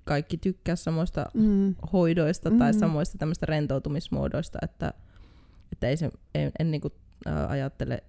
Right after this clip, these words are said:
Speaker 1: se, että, että kaikkien pitäisi
Speaker 2: Mm.
Speaker 1: tykätä tästä tai että tää pitää sopia kaikille, että jotkut ei vaan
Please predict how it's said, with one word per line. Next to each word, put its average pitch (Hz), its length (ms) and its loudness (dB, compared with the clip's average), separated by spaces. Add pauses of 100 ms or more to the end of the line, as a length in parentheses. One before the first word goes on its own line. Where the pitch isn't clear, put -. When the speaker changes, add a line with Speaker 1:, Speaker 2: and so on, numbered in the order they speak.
(100)
Speaker 1:
se, - 260 -16
että, - 200 -8 (100)
että - 180 -4
kaikkien 160 440 2
pitäisi 139 460 0
Speaker 2:
Mm. 240 60 6
Speaker 1:
tykätä 214 320 4
tästä 180 340 -4
tai 156 160 -4
että - 140 -8
tää 139 140 0
pitää 147 280 0
sopia - 340 -4
kaikille, 143 420 -4
että 156 200 -6
jotkut - 280 -4
ei 160 100 -2
vaan - 200 -2